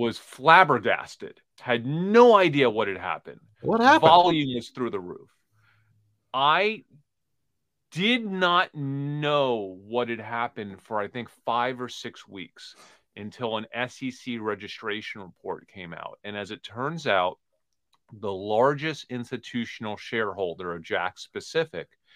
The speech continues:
Speaker 1: had been planning to sell their shares for a very long time. They were so frustrated with this company. They lost so much money in this company,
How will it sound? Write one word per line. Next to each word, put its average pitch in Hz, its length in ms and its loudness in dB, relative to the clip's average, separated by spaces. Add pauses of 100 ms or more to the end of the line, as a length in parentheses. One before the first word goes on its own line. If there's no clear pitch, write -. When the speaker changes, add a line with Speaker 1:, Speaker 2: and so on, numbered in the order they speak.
(760)
Speaker 1:
had 131 300 2
been 117 180 2
planning 170 640 -2
to 143 140 -8
sell 131 300 2
their 117 180 0
shares 101 580 -2
for 104 260 -4
a 92 60 -4
very 143 440 2
long 123 320 2
time. 95 360 0
They 90 80 -6
were 87 120 -6
so 127 200 -6
frustrated 113 640 -2
with 90 140 -10
this 98 120 -10
company. 87 320 -4
They 90 140 -4
lost 98 400 -4
so 127 140 0
much 127 240 -2
money 113 180 -2
in 107 80 -6
this 104 140 -8
company, 90 500 -6